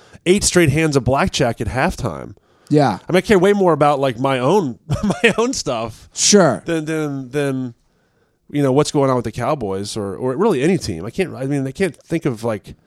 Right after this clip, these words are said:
Speaker 2: And I'm not saying you can't be upset,
Speaker 1: No.
Speaker 2: you can't be emotional. I think that's why we all love sports. That's why we both, you and I, love sports. But like I said, I'll be sour for a few days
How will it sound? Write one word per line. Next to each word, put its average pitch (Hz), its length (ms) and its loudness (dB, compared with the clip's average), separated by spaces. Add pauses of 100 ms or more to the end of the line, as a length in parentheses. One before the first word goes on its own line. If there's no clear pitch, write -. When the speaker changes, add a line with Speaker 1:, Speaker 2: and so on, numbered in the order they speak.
(360)
Speaker 2:
And 247 100 4
I'm 339 60 0
not 359 140 -2
saying 285 300 4
you 214 80 2
can't 208 300 4
be 185 160 4
upset, 170 500 2
Speaker 1:
No. 160 160 2
Speaker 2:
you 139 80 4
can't 170 280 2
be 156 100 6
emotional. 135 640 4 (200)
I 147 80 4
think 208 100 6
that's 190 100 2
why 185 80 8
we 156 120 6
all 143 160 6
love 131 300 4
sports. 156 340 0
That's 117 120 -2
why 160 100 6
we 139 140 4
both, 143 480 6 (180)
you 139 180 4
and 131 80 2
I, 139 380 2 (220)
love 127 420 6
sports. - 760 0 (440)
But 147 480 6 (640)
like 160 140 4
I 175 80 6
said, 165 300 6
I'll 185 200 6
be 233 140 2
sour 170 540 4
for 135 240 4
a 120 40 2
few 135 300 2
days 120 800 0